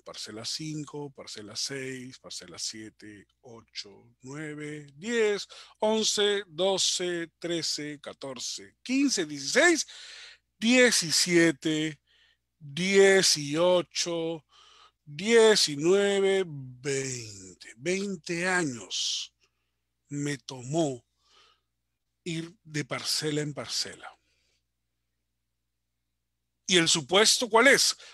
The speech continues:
Ojo, porque es un supuesto. Que luego de veinte años, la parcela uno ya recuperó los árboles que tenía al principio.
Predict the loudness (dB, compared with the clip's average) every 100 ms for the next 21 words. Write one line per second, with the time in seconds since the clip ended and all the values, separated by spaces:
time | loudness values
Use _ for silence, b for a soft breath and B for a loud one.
0 | B 2 2 -2 -6 -8 -6 -4 -2 0
1 | 4 4 4 -2 -14 _ _ _ _ _
2 | _ _ _ _ _ _ _ _ _ -12
3 | -6 0 2 4 2 0 0 0 2 2
4 | 0 -2 -4 -4 -6 -4 -2 -2 -2 -4
5 | -6 -8 -10 _ _ _ _ _ _ _
6 | _ -12 -4 -2 -2 -4 -8 _ -16 -14
7 | -16 _ -14 -12 -8 -8 -8 -12 -14 -8
8 | -8 -8 -8 -10 -10 -10 -8 -6 -4 -6
9 | -6 -10 -12 -12 -10 -8 -10 -12 -14 -8
10 | -8 -8 -14 -20